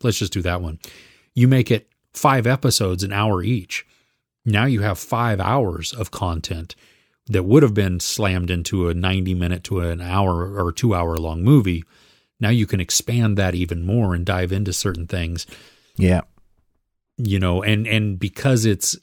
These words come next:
Speaker 1: episodes, you can tell it in a way that still retains the urgency and that tension and suspense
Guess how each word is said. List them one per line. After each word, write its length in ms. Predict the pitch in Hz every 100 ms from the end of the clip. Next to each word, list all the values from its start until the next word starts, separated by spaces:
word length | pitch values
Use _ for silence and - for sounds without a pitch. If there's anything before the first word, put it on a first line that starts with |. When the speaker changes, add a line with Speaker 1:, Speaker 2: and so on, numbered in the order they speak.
| -
Speaker 1:
episodes, 720 | 131 165 - 113 101 92 92
you 180 | 98 104
can 540 | - 101 92 90 85 - _ _ _ _ _ - -
tell 240 | 143 127
it 80 | 107
in 60 |
a 40 | 101
way 140 | 95
that 160 | 92 85
still 280 | - 120 107
retains 440 | 101 - 101 90
the 60 | -
urgency 600 | 95 87 90 - 85 - _ _ _ _ -
and 160 | 98
that 160 | 85 -
tension 460 | - 101 - 85 82
and 120 | 80
suspense 680 | - - - 101 82 -